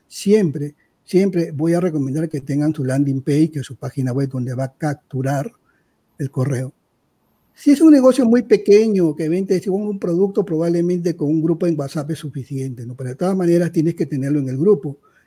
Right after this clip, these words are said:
En este caso puedes tener su teléfono, ¿no? De esa manera te va a permitir que tú relacionarte con esa persona. Acuérdate, es un desconocido, es marketing, ¿no? Un desconocido a un amigo. ¿Cómo vas a lograr eso? Tienes que contactarte con la persona.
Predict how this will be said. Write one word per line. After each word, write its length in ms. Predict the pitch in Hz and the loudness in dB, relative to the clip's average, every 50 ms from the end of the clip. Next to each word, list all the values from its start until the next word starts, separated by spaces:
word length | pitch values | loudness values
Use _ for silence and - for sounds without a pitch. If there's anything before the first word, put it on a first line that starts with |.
| _ - | _ -8
En 60 | 147 | -8
este 180 | 139 135 - 135 | -8 -6 -6 -6
caso 260 | 123 143 143 151 139 | -4 -4 -4 -4 -4
puedes 200 | - 147 139 127 | -4 -6 -8 -6
tener 260 | - 139 127 135 135 | -6 -6 -4 -4 -4
su 120 | - - 135 | -6 -8 -12
teléfono, 540 | - 139 120 143 151 147 - 117 110 110 120 | -12 -6 -4 -4 -4 -4 -6 -10 -12 -10 -10
¿no? 160 | 160 220 - _ _ _ _ _ _ _ | -10 -12 -12 _ _ _ _ _ _ _
De 80 | 180 185 | -4 -4
esa 120 | - 214 | -2 -2
manera 240 | 180 175 190 196 196 | -2 0 0 0 0
te 120 | 196 180 | 0 -2
va 80 | 175 185 | -2 -2
a 20 | |
permitir 500 | 180 - 185 185 170 147 147 - 190 190 | -2 -2 -2 0 -2 -2 0 -2 -2 -2
que 120 | - 190 - | -4 -8 -12
tú 280 | _ - 202 233 285 277 | _ -2 -2 -2 -2 -2
relacionarte 880 | 175 165 160 156 156 160 - - 151 151 170 196 214 220 190 143 143 139 | -4 -2 -2 0 -2 -2 -2 -2 0 0 2 2 2 0 0 -2 -4 -8
con 160 | - 131 127 | -6 -6 -8
esa 180 | 131 - - 143 | -8 -8 -10 -14
persona. 440 | 139 - 123 - - 147 135 135 135 - | -14 -14 -12 -8 -6 -6 -6 -6 -8 -6
Acuérdate, 500 | - 170 165 240 254 226 165 131 - _ _ _ _ _ _ _ | -4 -2 2 4 4 4 2 0 -2 _ _ _ _ _ _ _
es 100 | - - | -6 -2
un 100 | 233 233 | 0 2
desconocido, 840 | 214 226 202 - - 196 185 170 165 - 233 240 254 294 311 - _ _ _ _ _ _ | 2 2 2 2 2 2 2 2 2 2 2 2 2 0 -2 -4 _ _ _ _ _ _
es 140 | - 147 156 | -4 -2 2
marketing, 460 | 208 254 247 - - 156 131 151 143 | 2 4 2 2 0 -2 -4 -4 -4
¿no? 200 | 175 254 311 - _ _ _ _ _ _ _ _ _ _ _ - | -4 -6 -6 -10 _ _ _ _ _ _ _ _ _ _ _ -6
Un 120 | 202 214 | -2 0
desconocido 580 | 220 202 214 - 180 160 151 - 214 202 190 196 | 0 0 0 0 -2 -2 -2 -2 0 2 2 2
a 40 | 190 | 2
un 120 | 196 185 | 2 0
amigo. 320 | 165 170 185 170 156 147 | 0 2 2 2 2 2
¿Cómo 240 | - - 247 269 277 | 0 0 2 2 2
vas 180 | 269 262 247 269 | 2 0 -2 -2
a 80 | 262 | 0
lograr 320 | 233 226 202 202 202 185 160 | 4 4 4 6 4 2 2
eso? 260 | 139 120 - - - _ _ _ _ _ _ _ _ _ _ _ _ | -2 -4 -8 -12 -18 _ _ _ _ _ _ _ _ _ _ _ _
Tienes 200 | _ - 170 - | _ -8 -6 -4
que 100 | - 196 | -2 -4
contactarte 720 | 190 - 180 160 143 151 143 _ - 208 196 180 - 156 135 | -2 -2 -4 -4 -4 -8 -10 _ -6 -6 -6 -6 -6 -10 -10
con 140 | - 131 127 | -10 -10 -10
la 80 | 117 | -12
persona. 400 | 127 - 120 - 139 131 123 123 | -14 -16 -14 -12 -10 -10 -10 -12